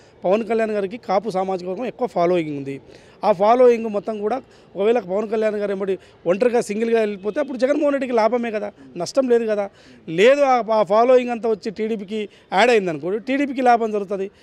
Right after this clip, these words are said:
ఇందులో పెద్ద చెప్పడానికి ఏముంది? రేపు తెలంగాణలో అయినా కూడా అదే పరిస్థితి ఉంటుంది. ఒకవేళ ఆయన ఫాలోయింగ్ బీజేపీకి యాడ్ అయితే బీజేపీకి లాభం జరుగుతుంది. లేదు,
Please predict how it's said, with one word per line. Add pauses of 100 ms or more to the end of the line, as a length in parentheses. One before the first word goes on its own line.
(160)
ఇందులో
పెద్ద (180)
చెప్పడానికి
ఏముంది?
రేపు
తెలంగాణలో
అయినా
కూడా (320)
అదే
పరిస్థితి
ఉంటుంది. (340)
ఒకవేళ
ఆయన
ఫాలోయింగ్
బీజేపీకి
యాడ్
అయితే (100)
బీజేపీకి
లాభం
జరుగుతుంది.
లేదు,